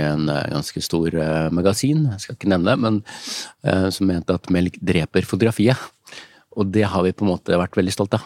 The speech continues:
at vi på en måte starter på nytt hele tiden, og det er det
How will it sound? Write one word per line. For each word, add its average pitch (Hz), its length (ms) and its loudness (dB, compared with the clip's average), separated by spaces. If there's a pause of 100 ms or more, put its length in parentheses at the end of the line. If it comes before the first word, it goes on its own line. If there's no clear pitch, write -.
(120)
at - 100 -10
vi 95 140 0
på - 140 -4
en 87 60 -2
måte 92 200 -4
starter - 360 -2
på 120 120 2
nytt 151 260 0
hele 117 140 4
tiden, 131 240 4 (160)
og 107 140 2
det 104 100 6
er 95 280 4
det 90 180 4